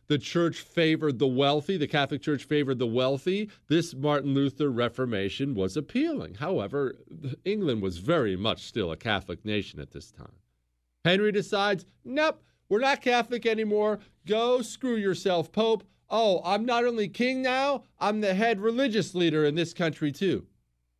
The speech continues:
And, uh, to his credit, I will say, translates the Bible to English.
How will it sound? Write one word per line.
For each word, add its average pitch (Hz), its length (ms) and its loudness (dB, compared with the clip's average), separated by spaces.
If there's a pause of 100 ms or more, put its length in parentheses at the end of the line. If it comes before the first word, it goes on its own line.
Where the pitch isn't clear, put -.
(560)
And, 185 560 0 (340)
uh, 143 60 0 (100)
to 247 180 4
his 302 180 0
credit, 254 380 2
I 185 120 2
will 180 120 2
say, 190 420 0 (340)
translates 226 800 -2
the 247 100 0
Bible 214 500 2
to 254 220 0
English. 320 760 -2